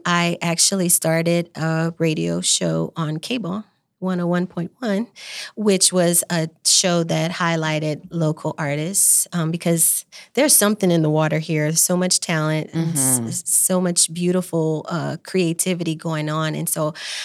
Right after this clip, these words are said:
Speaker 1: I love to celebrate that. And it gave me an opportunity, again, maybe not in a singing capacity, but I was able
Speaker 2: Yeah.
Speaker 1: to produce a show that celebrated other musicians, and we were able to share,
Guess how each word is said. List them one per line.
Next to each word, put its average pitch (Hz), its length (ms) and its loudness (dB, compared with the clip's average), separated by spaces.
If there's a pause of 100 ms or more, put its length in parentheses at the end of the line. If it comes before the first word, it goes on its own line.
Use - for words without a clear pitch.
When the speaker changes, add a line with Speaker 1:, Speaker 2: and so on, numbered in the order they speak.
(260)
Speaker 1:
I 185 260 -2 (560)
love 175 400 4
to 190 140 2
celebrate 170 560 2
that. 190 240 0
And 175 160 2
it 170 80 2
gave 165 180 0
me 160 80 0
an 156 80 2
opportunity, 156 720 0
again, 190 380 0
maybe 175 240 2
not 165 240 0
in 156 120 -2
a 151 80 -2
singing 196 360 2
capacity, 160 640 -2
but 156 520 -2 (340)
I 151 200 -4
was 160 200 -2
able 151 260 -2
Speaker 2:
Yeah. 147 120 -2
Speaker 1:
to 165 80 -2
produce 160 440 -2
a 175 60 -4
show 160 400 2
that 147 380 -4
celebrated 156 640 0
other 156 260 -2
musicians, 156 720 0
and 175 180 -2
we 185 220 -2
were 196 160 -2
able 220 240 0
to 208 160 0
share, 170 560 2